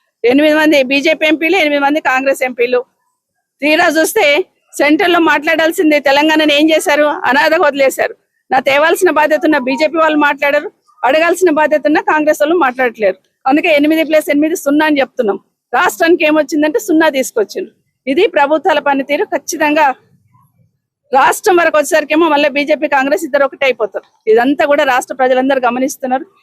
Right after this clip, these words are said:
ఇప్పటికైనా పాలన మీద దృష్టి పెట్టండి. ఇప్పటికైనా మున్సిపాలిటీస్లలో పాలకవర్గం అంతా పోయింది, గ్రామ పంచాయతీలలో పాలకవర్గం పోయింది.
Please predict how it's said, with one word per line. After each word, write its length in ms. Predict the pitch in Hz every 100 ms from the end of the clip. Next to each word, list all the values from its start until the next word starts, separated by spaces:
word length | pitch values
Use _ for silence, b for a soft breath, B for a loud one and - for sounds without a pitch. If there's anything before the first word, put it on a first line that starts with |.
| -
ఇప్పటికైనా 600 | 254 - - 294 311 320
పాలన 380 | 330 294 277 285
మీద 120 | 294
దృష్టి 280 | 262 269 -
పెట్టండి. 420 | 277 254 269 277 294 b b
ఇప్పటికైనా 420 | - 302 302 311
మున్సిపాలిటీస్లలో 1000 | 294 294 320 339 302 320 302 285 285 277 - _ _ _ -
పాలకవర్గం 640 | 240 330 320 311 302 302
అంతా 180 | 294 277
పోయింది, 500 | 277 269 277 262 202 _ _ 233
గ్రామ 220 | 247 320
పంచాయతీలలో 540 | 320 302 302 302 285
పాలకవర్గం 640 | 294 262 277 285 277 269 269
పోయింది. 380 | 254 262 269